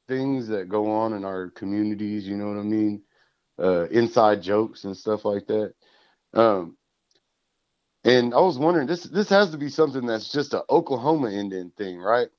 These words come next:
Um, like, knowing who people are by their tags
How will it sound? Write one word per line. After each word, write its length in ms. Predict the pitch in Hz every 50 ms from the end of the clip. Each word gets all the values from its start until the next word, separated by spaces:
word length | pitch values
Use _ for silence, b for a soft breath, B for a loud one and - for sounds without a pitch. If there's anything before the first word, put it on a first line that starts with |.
| _ _ _ _
Um, 580 | - 107 107 104 98 92 90 85 80 82 82 - _ _ _ _ _ _ _ _ _ -
like, 360 | 117 113 101 95 95 92 _ _ _ - - -
knowing 720 | 113 113 113 120 135 143 156 156 151 143 139 131 131 127
who 260 | 113 104 143 143 143 135
people 420 | - 151 143 135 - 120 120 113
are 240 | 113 120 127 135 135
by 180 | 120 117 110
their 180 | 104 101 98 90
tags 680 | - - 120 117 120 123 131 135 135 127 127 - -